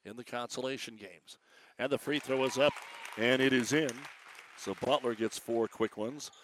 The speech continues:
We anticipate to talk with Coach Ryan Onutka for Hastings Saint Cecilia at half as well. Lexi Kime to Squires, who's back in. Twelve-point lead here for Hastings Saint Cecilia.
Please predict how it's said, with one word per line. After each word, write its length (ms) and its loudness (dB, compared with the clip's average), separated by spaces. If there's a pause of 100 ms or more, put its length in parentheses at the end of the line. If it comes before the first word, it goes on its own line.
(260)
We 120 -2
anticipate 600 0
to 60 -14
talk 360 0
with 140 -10
Coach 340 2
Ryan 280 0
Onutka 560 -4 (520)
for 220 2
Hastings 420 -6
Saint 260 -6
Cecilia 380 0
at 160 0
half 300 -4 (340)
as 320 -2
well. 380 0 (440)
Lexi 320 -4
Kime 380 2
to 80 -2
Squires, 540 4
who's 160 -8
back 340 0
in. 200 -2 (420)
Twelve-point 720 2
lead 220 -2
here 260 -4
for 240 0
Hastings 460 -6
Saint 260 -8
Cecilia. 500 -2